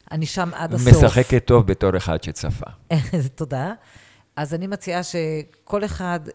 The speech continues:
Speaker 1: אם זה, כמו שיניב אמר, שפה בליינאפ, שמישהו יתחפש לעצמו כדי לחזור להיות מישהו, אז זה רעיון מצוין, כי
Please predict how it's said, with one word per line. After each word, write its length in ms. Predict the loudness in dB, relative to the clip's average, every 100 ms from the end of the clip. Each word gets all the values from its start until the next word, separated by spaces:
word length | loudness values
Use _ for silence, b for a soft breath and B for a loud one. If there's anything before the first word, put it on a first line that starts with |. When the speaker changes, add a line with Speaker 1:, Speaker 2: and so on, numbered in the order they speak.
| _ -10
Speaker 1:
אם 180 | -8
זה, 200 | -8 -4 -4 -4 -6 -10 _ _ _ -16
כמו 220 | -12 -10
שיניב 400 | -8 -6 -6 -6
אמר, 300 | -4 -4 -4
שפה 1160 | -6 -8 -8 -10 -14 _ _ _ _ _ -18 -10 -6 -4 -4 -4 -6 -10 -12 -16 -20 _ _
בליינאפ, 420 | -8 -6 -4 -4 -6 -12 b b b b
שמישהו 520 | -8 -6 -6 -6 -6
יתחפש 500 | -6 -8 -6 -8 -4
לעצמו 480 | -2 -2 -6 -6 -4
כדי 340 | -4 -2 -2
לחזור 460 | -4 -6 0 0 2
להיות 260 | 0 -2 -2
מישהו, 600 | -6 -2 0 2 0 -2 b b b -8
אז 100 | -4
זה 80 | 0
רעיון 340 | 0 0 0
מצוין, 520 | -2 -2 0 0 -4
כי 460 | -8 -8 -6 -8